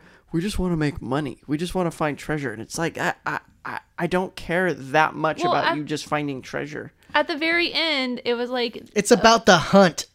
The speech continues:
Speaker 3: all right, not the
Speaker 2: apparently,
Speaker 3: treasure.
Speaker 2: like, apparently it was worth ten billion dollars what they found, and they could have gotten ten percent of that.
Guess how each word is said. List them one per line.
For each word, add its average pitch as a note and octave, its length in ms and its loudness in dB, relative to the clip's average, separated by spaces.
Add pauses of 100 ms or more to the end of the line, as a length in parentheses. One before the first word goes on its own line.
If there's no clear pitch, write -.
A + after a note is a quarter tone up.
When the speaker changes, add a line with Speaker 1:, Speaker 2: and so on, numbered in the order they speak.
Speaker 3:
all - 80 6
right, E4+ 240 8
not G4+ 220 4
the G4+ 120 0
Speaker 2:
apparently, F4+ 160 0
Speaker 3:
treasure. A#2+ 600 -2
Speaker 2:
like, C#4 120 -2
apparently D4+ 1040 -2
it A3+ 160 -2
was A#3+ 280 -4
worth A#3+ 360 -2
ten A#3+ 360 -2
billion A3+ 400 -2
dollars G#3+ 420 -2
what A3+ 140 -8
they G#3+ 100 -4
found, A3 640 -8 (540)
and A3+ 420 0
they A3 140 0
could A3+ 180 -10
have A#3 100 -6
gotten G#3+ 380 -2
ten A3+ 400 -6
percent A#3 720 -6
of B3 220 -8
that. C4 380 -4